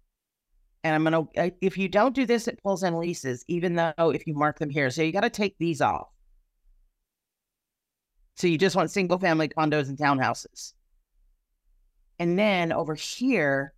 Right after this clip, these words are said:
I'm gonna click just listed. And I don't know the definition of just listed. I know it's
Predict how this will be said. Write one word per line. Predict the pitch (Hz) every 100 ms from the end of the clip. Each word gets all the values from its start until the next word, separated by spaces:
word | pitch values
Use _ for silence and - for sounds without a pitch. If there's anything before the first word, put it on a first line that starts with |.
| -
I'm | 151
gonna | 170 160
click | - 180 147 _ 143
just | - 170 220 214
listed. | 165 - 160 160 - _ _ -
And | 190
I | 180 175
don't | 143 196 226 226
know | 202 226
the | 208
definition | 170 180 202 170 170 208 208
of | 160
just | - 170 -
listed. | 156 156 - 208 208 _ _ -
I | 190
know | 214
it's | 208